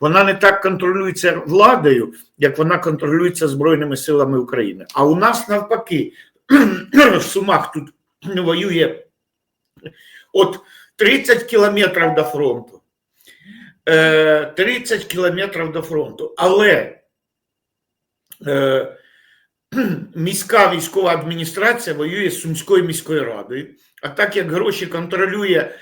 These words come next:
е, виплатити чи не виплатити, е, ну, наприклад, ну, чи-, казначейство контролює, е, міська військова адміністрація. І щоб наказати в конфлікті, показати, хто тут де хазяїн,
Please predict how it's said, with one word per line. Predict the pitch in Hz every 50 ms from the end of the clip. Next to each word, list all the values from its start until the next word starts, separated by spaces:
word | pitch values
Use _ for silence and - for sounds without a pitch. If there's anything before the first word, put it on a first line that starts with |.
| - - - - - -
е, | 170 170 165
виплатити | 151 175 226 226 226 185 190 180 180 - 170 - - 180
чи | - - - 180
не | 175 185
виплатити, | 180 190 202 190 - 165 165 160 160 - 160 156 160 - 165 160 151 151 143 135 135 - _ _ _ _ _ _ _ _ _ _ _ _ _ _ _ _ _ - -
е, | 185 151 160 151 147 147 143 143 143 139 143 139 135 143
ну, | 165 175 160 156 151 - 160 156 156
наприклад, | 160 151 160 151 147 175 175 - - 165 147 - - -
ну, | 190 160 - -
чи-, | - 208 202 -
казначейство | - 175 160 170 190 - - - 269 269 - - - 220 175 -
контролює, | - 165 160 165 170 170 180 185 208 226 202 180 165 - - -
е, | - 151 151 151 147 147 143
міська | 143 156 160 160 - - 190 185 180 180 - - 147
військова | 143 143 143 - 165 156
адміністрація. | 143 139 135 135 135 127 123 - - - - - _ - _ _ _ _ _ - - - _ _ _ _ _ -
І | 196 214 214
щоб | - - 240 226 190 208
наказати | 220 214 - 220 208 175 190 214 208 202 -
в | -
конфлікті, | - 208 185 165 - 170 160 147 147 - - 117
показати, | - - 139 139 165 175 156 180 202 196 196 -
хто | - - - 208 214 202
тут | 202 202 165 156
де | 156 185 175
хазяїн, | - - 160 147 135 139 151 165 170 151 127 120 -